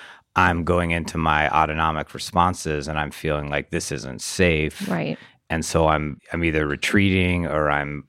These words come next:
Speaker 1: f-, what feels like protecting myself.
Speaker 2: Well, it's like you're lost in a lot of thought.
Speaker 1: Yeah,
Speaker 2: How
Speaker 1: or
Speaker 2: can
Speaker 1: f-
Speaker 2: I not escalate this? How can I take care of myself?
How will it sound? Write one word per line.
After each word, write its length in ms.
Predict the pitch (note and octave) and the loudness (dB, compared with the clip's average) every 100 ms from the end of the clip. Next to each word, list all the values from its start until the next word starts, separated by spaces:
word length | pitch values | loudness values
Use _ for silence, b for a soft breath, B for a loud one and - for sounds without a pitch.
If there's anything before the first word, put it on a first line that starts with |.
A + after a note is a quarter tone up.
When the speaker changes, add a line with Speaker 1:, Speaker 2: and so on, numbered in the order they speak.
| _ | _
Speaker 1:
f-, 80 | D#2+ | -8
what 380 | D#2 D#2 E2 | -8 -4 -4
feels 240 | - E2+ C#2+ | 0 0 0
like 160 | C#2+ | -2
protecting 580 | - D2+ G2 F#2+ - A1+ | -4 -4 0 -2 -2 -8
myself. 640 | G#1+ - - - - - G3+ | -8 -10 -10 -10 -12 -6 0
Speaker 2:
Well, 120 | G3 | 2
it's 200 | F#3+ - | 2 2
like 200 | F#3 - | 0 2
you're 100 | F3+ | 2
lost 380 | E3+ E3 E3+ F3 | 2 0 -2 -4
in 120 | D#3 | -4
a 60 | |
lot 240 | D3 D#3 D#3+ | -2 0 0
of 100 | D3 | 0
thought. 540 | - C#3+ C3+ - - - _ b b b F#2+ | -4 -6 -6 -8 -16 -18 _ b b b 4
Speaker 1:
Yeah, 160 | C#3 | 6
Speaker 2:
How 60 | F#2+ | 6
Speaker 1:
or 20 | |
Speaker 2:
can 140 | F2+ G#3+ | 4 4
Speaker 1:
f- 60 | |
Speaker 2:
I 60 | A3 | 4
not 280 | A3 G#3+ G3+ | 4 2 2
escalate 600 | F#3+ - F3+ F#3 F3+ E3 | 0 -2 -2 0 0 0
this? 260 | E3+ F3 | 0 0
How 120 | - E3+ | -2 -2
can 160 | G3 | 0
I 40 | F#3+ | 0
take 180 | G3+ | 0
care 180 | G3 G3+ | 0 0
of 80 | G3 | 2
myself? 540 | F#3+ F#3 - E3 D#3+ | 0 -2 -2 -4 -4